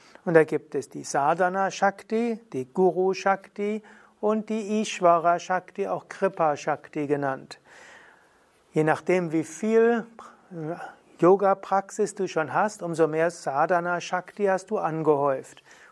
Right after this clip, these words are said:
Und je mehr Sadhana Shakti du angehäuft hast, umso stärker wirkt ein Mantra. Wenn du schon einige Jahre Asanas, Pranayama, Meditation geübt hast und dann mit Mantra-Rezitation beginnst,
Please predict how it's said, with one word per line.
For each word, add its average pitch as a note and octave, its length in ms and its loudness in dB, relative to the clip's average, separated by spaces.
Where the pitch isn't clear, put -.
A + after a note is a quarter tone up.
Und D3 160 -4
je D3 100 2
mehr C#3 220 -2
Sadhana F3+ 580 2
Shakti F#3+ 420 -4
du F#3 120 0
angehäuft F#3 720 0
hast, G#3+ 260 -2
umso G#3 320 -2
stärker D3 640 0
wirkt F3 260 -2
ein G3+ 140 -2
Mantra. D#3 540 -4
Wenn C#3 120 -6
du C3+ 100 0
schon D#3+ 220 0
einige C#3+ 360 -4
Jahre D#3 520 2
Asanas, D#3+ 560 -4
Pranayama, D#3+ 480 0
Meditation D#3 720 -2
geübt G#3 460 -2
hast G#3+ 300 0
und C3 220 -14
dann F3 240 0
mit G3 160 -4
Mantra-Rezitation F#3+ 1200 -2
beginnst, G3 480 -2